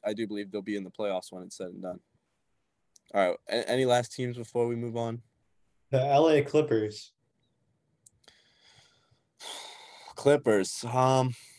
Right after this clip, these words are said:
Speaker 1: I'm gonna say contenders, which is weird because they haven't even been to the Western Conference Finals yet, I don't believe, with, uh, with Kawhi and Paul George and all them.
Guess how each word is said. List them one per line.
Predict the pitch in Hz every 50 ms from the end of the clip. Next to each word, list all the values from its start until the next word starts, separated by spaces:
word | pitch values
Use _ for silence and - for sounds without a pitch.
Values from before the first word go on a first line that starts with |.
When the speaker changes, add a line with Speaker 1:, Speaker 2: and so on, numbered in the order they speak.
| _ -
Speaker 1:
I'm | 127 135 156
gonna | 180 175 170
say | - - - 151 151 147 147 143 139 - - _ _ _ _ _ _ _ _ _
contenders, | - - 131 123 120 - 123 123 131 139 147 147 143 - -
which | 123 120 -
is | 110 107 101
weird | 104 107 110 110 120 123
because | 107 113 107 113 107 101 101 98 - _
they | - 98 107 107
haven't | 113 113 113 113 113
even | 113 107 107
been | 104 113 110 110
to | 107
the | 104 104
Western | 104 107 110 - - 110 107
Conference | - - 110 107 - 104 101 -
Finals | - - 104 104 110 110 110 110 120
yet, | 120 117 117 120 - - _ _ -
I | 117
don't | 123 123 123
believe, | 120 123 123 123 120 123 127 127 _ _ _ _ _ _ _ _ _ _ _ _ _ _ _
with, | 120 131 131 123 -
uh, | 135 127 123 117 117 117 107 - - _ _ _ _ _ _ _ _ _ _ _
with | 113 107 - 107 135 135 - -
Kawhi | 131 127 127 120 120 120 123
and | 120 117
Paul | - 127 123 120
George | 120 123 120 120 120 120
and | 123 120
all | 120 120 117
them. | 120 120 120 120 117 -